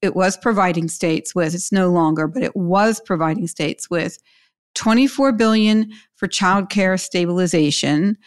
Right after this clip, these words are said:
fifteen billion to supplement the existing child care programs for low-income families,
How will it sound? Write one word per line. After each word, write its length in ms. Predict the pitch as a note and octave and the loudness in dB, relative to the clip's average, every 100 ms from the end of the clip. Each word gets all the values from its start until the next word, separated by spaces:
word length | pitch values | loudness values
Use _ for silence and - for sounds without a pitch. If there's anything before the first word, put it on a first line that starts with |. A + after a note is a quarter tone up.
| _ _ _ _ _ | _ _ _ _ _
fifteen 640 | - C4 - - B3 A3+ | 0 0 2 2 4 6
billion 560 | G3+ G3 F#3 F#3 F#3+ F#3+ | 4 4 4 4 2 0
to 160 | - | -4
supplement 640 | F#3+ G3 F#3 F#3+ F#3+ F3+ - | -2 0 0 0 0 -2 -4
the 160 | E3+ | -6
existing 720 | F3 E3 E3 A3 - G#3+ F#3+ | -6 -6 0 0 0 -2 -2
child 420 | F#3 - F3+ F3+ D#3+ | -2 0 0 0 -2
care 240 | F3+ E3 | -2 -2
programs 800 | E3 - F#3+ E3+ E3 D#3 D#3 - | -2 0 2 2 0 2 0 -2
for 160 | E3+ | -2
low-income 720 | E3+ F3 F3+ - F3 E3 E3 D#3+ | 0 2 2 0 0 0 0 0
families, 640 | D#3 D3 D#3+ - - - | -2 -2 -2 -2 -2 -4